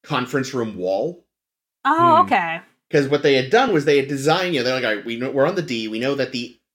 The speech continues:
Speaker 1: original in the A were Constitution. We know the B is Excelsior. We don't know what the C is." So they made a profile that felt like a stepping stone between Excelsior and Galaxy.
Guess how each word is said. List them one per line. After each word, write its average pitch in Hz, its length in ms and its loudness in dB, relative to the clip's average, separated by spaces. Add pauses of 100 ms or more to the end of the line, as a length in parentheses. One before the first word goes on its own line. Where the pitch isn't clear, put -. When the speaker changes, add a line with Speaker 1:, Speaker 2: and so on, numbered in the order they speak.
Speaker 1:
original 165 360 -2
in 165 40 -4
the 151 160 -2
A 135 80 2
were 131 120 0
Constitution. 151 1000 -6 (320)
We 127 100 -4
know 131 160 0
the 117 140 0
B 135 680 -6
is 104 240 -8
Excelsior. 127 920 -2 (120)
We 123 140 -6
don't 175 280 0
know 175 100 2
what 156 200 -2
the 139 60 -4
C 220 420 -6
is." 82 440 -8 (240)
So 156 120 -10
they 165 140 4
made 220 180 6
a 202 40 0
profile 180 680 2
that 123 160 -2
felt 131 300 -2
like 123 160 -4
a 101 80 -6
stepping 120 420 -6
stone 120 320 -6
between 113 440 -8
Excelsior 107 960 -6
and 95 360 -12
Galaxy. 120 800 -4